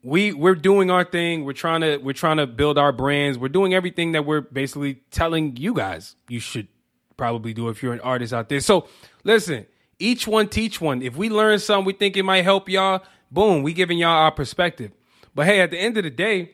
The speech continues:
do your thing, man. If you're being effective at it, keep doing it, you know? But the point is, don't just think that your song being on streaming service is going to warrant you becoming the next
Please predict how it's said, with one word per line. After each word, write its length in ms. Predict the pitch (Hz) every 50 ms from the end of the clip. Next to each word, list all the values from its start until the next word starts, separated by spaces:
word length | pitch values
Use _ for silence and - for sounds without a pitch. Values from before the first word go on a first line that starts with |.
| _ _ _ _ _ _ _ _ _ _ _ _ _ _ _ _ - - -
do 80 | 135
your 140 | 180 220 233
thing, 260 | 233 196 190 233 208
man. 160 | 165 156 160 165
If 100 | 165 165
you're 100 | 180 170
being 260 | 190 202 202 190 180
effective 560 | 165 143 139 - - 202 202 202 - 214 185
at 160 | 196 196 196
it, 180 | 208 202 202 - _ _ _ _ _ _ _ _ _ _ _ _
keep 260 | - - 226 226 190
doing 260 | 185 254 311 302 226 135
it, 120 | 98 - _ _ _
you 140 | - 143 156
know? 200 | 165 175 202 277 - _ _
But 360 | - 175 190 190 185 - 147 139
the 100 | 175 156
point 320 | - - 214 226 226 202
is, 300 | 180 170 170 160 151 - _ _ _ _ _ _ _ _ _
don't 160 | 151 185 196
just 160 | 185 190 -
think 200 | - 190 180 -
that 240 | 180 165 160 143 131
your 100 | 139 147
song 380 | - - 170 160 165 160 151 143
being 260 | 151 151 147 143 139
on 80 | 131
streaming 340 | 117 - - 156 156 151 139
service 360 | 127 - 143 131 127 123 113
is 120 | 131 123 120
going 280 | 117 131 127 127 123
to 140 | 117 - 131
warrant 380 | 117 113 127 135 139 131 123 123
you 140 | 127 127 120
becoming 720 | 110 107 107 123 120 - _ - - 156 143 139 131 120
the 100 | 113 123
next 520 | 117 117 127 135 135 127 - - - -